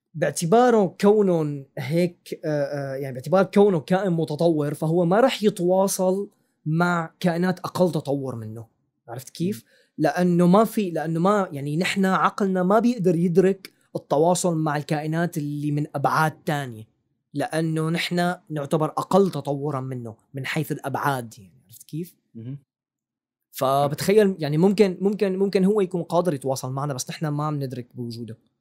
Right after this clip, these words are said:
Speaker 1: يمكن نحن
Speaker 2: مم.
Speaker 1: م-، منسميه صدفة أو منسميه تسميات تانية، يعني عرفت كيف؟
Speaker 2: حلو. طيب، قال: "إذا كنت جماد، شو بتختار تكون وليش؟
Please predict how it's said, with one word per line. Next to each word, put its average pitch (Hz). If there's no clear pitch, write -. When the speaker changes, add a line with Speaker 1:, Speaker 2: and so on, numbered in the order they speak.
Speaker 1:
يمكن 131
نحن 143
Speaker 2:
مم. 143
Speaker 1:
م-، 131
منسميه 139
صدفة 123
أو 117
منسميه 127
تسميات 120
تانية، 113
يعني 101
عرفت 107
كيف؟ 143
Speaker 2:
حلو. 117
طيب، 135
قال: 127
"إذا 135
كنت 196
جماد، 143
شو 180
بتختار 156
تكون 143
وليش؟ 120